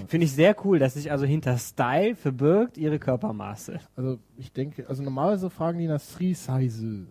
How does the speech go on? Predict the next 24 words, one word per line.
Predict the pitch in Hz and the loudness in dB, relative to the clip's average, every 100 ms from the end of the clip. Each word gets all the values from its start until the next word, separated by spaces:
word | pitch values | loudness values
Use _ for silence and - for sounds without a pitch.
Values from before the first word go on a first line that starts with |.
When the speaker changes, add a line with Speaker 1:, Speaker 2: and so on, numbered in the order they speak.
| - | -10
Speaker 2:
also | 113 | -8
die | 107 117 | -6 -6
drei | 110 117 | -4 -2
Maße, | 123 113 123 - 95 104 _ | -2 -4 -6 -6 -10 -12 _
äh, | 131 120 120 | -10 -10 -6
tun | 151 143 | -4 -4
sie | 131 | -6
normalerweise. | 117 107 104 101 | -8 -8 -10 -12
Äh, | 98 95 107 107 - _ _ _ _ _ _ _ | -14 -14 -14 -14 -20 _ _ _ _ _ _ _
vielleicht | - 151 147 | -4 -4 -2
war | 139 | -2
es | 135 | -2
einfach | 139 | -4
nur | 131 | -4
falsch | 131 131 - | -2 -4 -6
auf | 120 | -12
die | - | -10
Buttons | 120 113 120 - | -8 -8 -10 -10
gelegt, | 113 107 - | -8 -6 -8
wer | |
weiß | 104 104 | -8 -8
das | 101 - | -12 -12
schon. | 95 95 - | -14 -14 -10
Ähm, | 120 117 117 117 117 113 | -6 -4 -2 -4 -6 -8